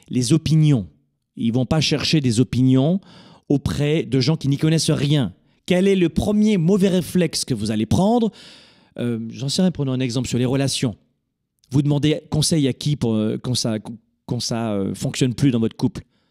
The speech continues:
À un ou une amie. Mais est-ce que l'ami à qui tu demandes conseil, un, est-ce que déjà, elle ou il a réussi dans sa carrière ou dans, dans ses relations ?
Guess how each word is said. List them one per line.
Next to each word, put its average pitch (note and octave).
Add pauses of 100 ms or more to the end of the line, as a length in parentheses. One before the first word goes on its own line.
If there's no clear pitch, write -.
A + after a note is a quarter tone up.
(140)
À B2+ (140)
un E3
ou C#3
une F#3+ (460)
amie. G#3 (760)
Mais D3
est-ce F#3+
que G#3
l'ami F#3+
à G3
qui -
tu E3
demandes E3
conseil, C3+ (360)
un, F3+ (140)
est-ce -
que B2+
déjà, C3 (440)
elle D3
ou C3
il F#3+
a C#3+
réussi B2
dans C3+
sa A#2+
carrière D3+ (320)
ou D3+
dans, D3
dans C#3
ses C#3
relations ? B2+